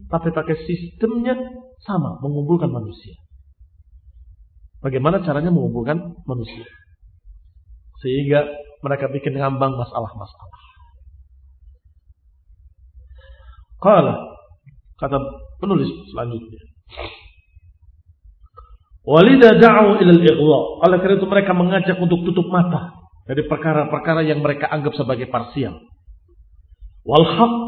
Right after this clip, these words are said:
padahal kenyataannya bukan hanya yang parsial, yang pokok pun mereka tutup mata.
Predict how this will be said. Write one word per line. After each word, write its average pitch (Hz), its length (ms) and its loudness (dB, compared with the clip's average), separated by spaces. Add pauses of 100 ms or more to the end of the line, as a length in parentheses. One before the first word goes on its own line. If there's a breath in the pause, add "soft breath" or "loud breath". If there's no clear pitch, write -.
(320)
padahal 143 400 0 (760)
kenyataannya 165 560 -2
bukan 156 360 0
hanya 151 440 -2
yang 151 280 -4
parsial, 170 600 -6 (200)
yang 202 320 0
pokok 208 460 6 (140)
pun 339 120 8 (240)
mereka - 200 -2
tutup 196 200 -2
mata. - 200 -12